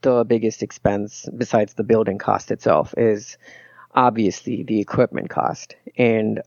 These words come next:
depending on how many specialties you are planning to open in the center, uh, let's say it's, uh, four to five, then you're fine. But if it's a huge multi-specialty center where you have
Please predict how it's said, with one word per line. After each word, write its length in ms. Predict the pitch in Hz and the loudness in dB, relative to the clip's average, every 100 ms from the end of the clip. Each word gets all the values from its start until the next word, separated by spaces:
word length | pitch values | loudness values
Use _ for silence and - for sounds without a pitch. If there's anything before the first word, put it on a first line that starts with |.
| - | -6
depending 480 | 131 - 127 135 120 | 0 2 4 4 2
on 100 | 107 | 2
how 220 | 104 117 | 0 0
many 220 | 113 107 | 0 -2
specialties 840 | - - 123 - 104 101 101 117 - | -2 0 0 0 -4 -4 -8 -8 -6
you 140 | 110 | -4
are 60 | 104 | -4
planning 580 | - 117 107 57 135 - | -2 -2 0 -2 -6 -8
to 180 | - 104 | 0 4
open 260 | 113 - | 4 2
in 120 | 107 82 | -2 -4
the 80 | |
center, 440 | - - 117 82 - _ - - _ - | -4 0 0 0 -4 _ -20 -20 _ -6
uh, 120 | - - | -2 2
let's 240 | 123 131 | 2 2
say 460 | - 107 104 101 98 | 2 4 4 2 0
it's, 400 | 113 107 - - | -2 -2 -6 0
uh, 240 | 104 85 - - _ - - - | 2 2 -2 -8 _ -20 -18 -16
four 260 | - 123 | -2 0
to 80 | 104 | 0
five, 400 | - 104 131 117 | 2 2 2 0
then 320 | 123 117 113 - | 0 0 -2 -4
you're 180 | 117 98 | -2 0
fine. 420 | - 113 85 92 | 0 0 0 -2
But 140 | 107 | 0
if 160 | 101 - | 0 -2
it's 220 | 104 - | -6 2
a 320 | 110 87 - - _ _ _ _ | 4 4 2 -6 _ _ _ _
huge 320 | - 156 151 135 | -4 2 2 4
multi-specialty 720 | 123 120 117 - 104 - 104 | 4 4 0 0 0 -2 -2
center 340 | - 120 107 | 2 2 2
where 140 | 110 107 | 2 2
you 160 | 107 | 2
have 340 | 110 104 98 | 0 0 0